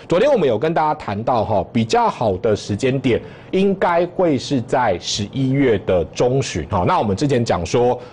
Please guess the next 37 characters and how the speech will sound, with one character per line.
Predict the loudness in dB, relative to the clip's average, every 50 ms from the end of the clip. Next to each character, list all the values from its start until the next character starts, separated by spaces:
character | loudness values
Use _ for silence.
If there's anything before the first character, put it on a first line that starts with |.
| -12 -2
正 | 0 0 0
常 | 0 0 -2 -2
来 | 0 0 0
讲， | 0 0 0 0 -2
你 | -4 -2 -2
如-， | -2 -2 -2 0 0
多 | 2 2 2 2
空 | 0 0 0 0 0
如 | 0 0
果 | 2 2
要 | 2 0
表 | 0 0 -2 -4 -4
态 | -4 -4 -4 -2
的 | -2 -4 -4
话， | 0 0 0 0 0 -4 -8 -16 -10 -4
你 | -2 0
不 | 2 2
能 | 2 2
够 | 2 2 0
等 | 0 0 -4 -4 -2 -2
到 | 0 0 2 2
那 | 2 0
个， | 0 2 2 4 4 2 0 -4 -4 -2
呃， | 0 2 2 2 2 0 0
那 | -2 -2
个 | 0 2 2 2 2
deadline | 2 0 2 2 2 2 0
来 | 0 0 -2
的 | -2 -2
时 | -2 -2 -2 -2
候， | 0 2 0
你 | 0 0
再 | -2 -2 0
去 | 0 -2
做 | 0 0 0 0
表 | 0 -2 -4 -6 -6
态， | -6 -6 -6 -6